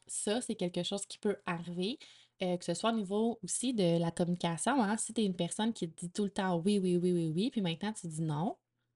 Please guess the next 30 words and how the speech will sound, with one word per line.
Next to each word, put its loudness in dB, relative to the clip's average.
mais 2
ça 2
se -4
peut 2
que -2
t'aies 2
peur 0
de 0
l'échec. -2
Ça 0
se 0
peut 0
que -6
t'aies 2
peur -2
de 0
déplaire. -2
Ça -2
se -6
peut. 0
Mais -2
qu'est-ce 0
qui 0
est 2
mieux 2
en 0
ce -14
moment -4
pour -8
toi ? -6